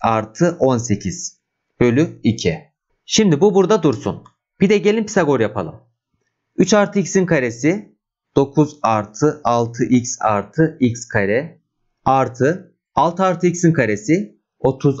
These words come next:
altı artı on iki x artı x kare eşittir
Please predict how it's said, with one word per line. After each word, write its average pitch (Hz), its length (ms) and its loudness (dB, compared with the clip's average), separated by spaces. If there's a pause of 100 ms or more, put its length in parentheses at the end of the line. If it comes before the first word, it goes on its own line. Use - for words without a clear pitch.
altı 131 380 0
artı 113 600 -2
on 127 360 0
iki - 280 0
x 98 480 -2
artı 113 560 0
x 120 320 -2
kare 92 540 -6
eşittir 151 540 0